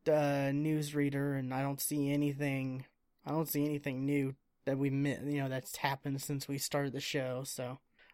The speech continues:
um, next week we'll be talking about all the crazy E three stuff.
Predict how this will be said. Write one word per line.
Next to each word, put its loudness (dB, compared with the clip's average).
um, 2
next 2
week 2
we'll 6
be 0
talking 2
about 6
all 4
the -2
crazy 2
E -2
three 2
stuff. -4